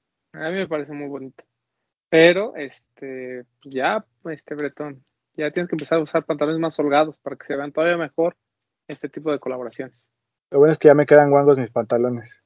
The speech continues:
Speaker 1: Pero de las nalgas, lo que necesitamos es que te queden guangos de las
Speaker 2: <laughs>
Speaker 1: piernas.
Speaker 2: También por ahí tuvimos, ¿sí tuvimos o no tuvimos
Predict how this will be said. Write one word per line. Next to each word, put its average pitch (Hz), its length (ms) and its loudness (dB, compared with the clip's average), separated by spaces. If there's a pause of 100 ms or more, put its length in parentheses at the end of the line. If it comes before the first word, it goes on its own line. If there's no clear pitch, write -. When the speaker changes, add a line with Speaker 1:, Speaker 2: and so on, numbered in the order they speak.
(1000)
Speaker 1:
Pero 147 200 2
de 143 80 0
las 139 180 0
nalgas, 170 320 -2
lo 147 120 -8
que 147 100 -6
necesitamos 170 260 -10
es - 40 -18
que 175 100 -12
te - 80 -20
queden 151 240 -8
guangos 151 280 -10
de 139 80 -4
las 156 180 0
Speaker 2:
<laughs> 208 420 2
Speaker 1:
piernas. 156 360 -2 (1900)
Speaker 2:
También 175 420 10
por 220 180 8
ahí 175 120 10
tuvimos, 196 720 4 (680)
¿sí 240 180 -2
tuvimos 285 480 4
o 226 80 8
no 180 160 2
tuvimos 202 760 4